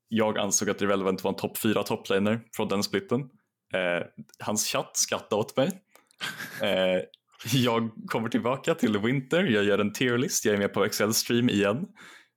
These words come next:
Jag säger att Irrelevant är en topp fem topplaner. Hans chatt skrattar åt mig igen.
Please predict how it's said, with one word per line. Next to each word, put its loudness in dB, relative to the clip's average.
Jag 0
säger 2
att -2
Irrelevant 2
är 0
en 2
topp -6
fem 0
topplaner. 0
Hans -4
chatt -2
skrattar 0
åt 0
mig 0
igen. 2